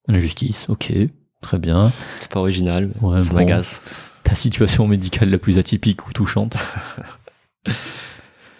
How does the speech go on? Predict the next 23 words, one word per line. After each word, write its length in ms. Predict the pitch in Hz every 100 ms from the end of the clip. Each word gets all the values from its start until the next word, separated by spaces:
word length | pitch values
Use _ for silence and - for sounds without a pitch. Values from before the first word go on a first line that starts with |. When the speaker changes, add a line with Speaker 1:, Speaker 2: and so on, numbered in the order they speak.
| _ _ _ _ _ _ _ _
Speaker 2:
Euh, 520 | 101 98 92 92 92 - - _ _ _ _ _ _ _ _ - _ _ -
ouais, 240 | 104 107
il 40 | 104
y 40 |
en 20 |
a 40 | 101
une 60 |
qui 140 | 95 98
me, 220 | 92 95 - - - - - - - - - - - -
il 60 | -
y 40 |
en 40 | 101
a 40 |
une 100 | 101
qui 120 | -
me 100 | 95
vient 220 | 87 87 85
là, 120 | 85
qui 180 | - 87
me, 80 |
qui 180 | - -
me 40 | - -
fait, 280 | - - -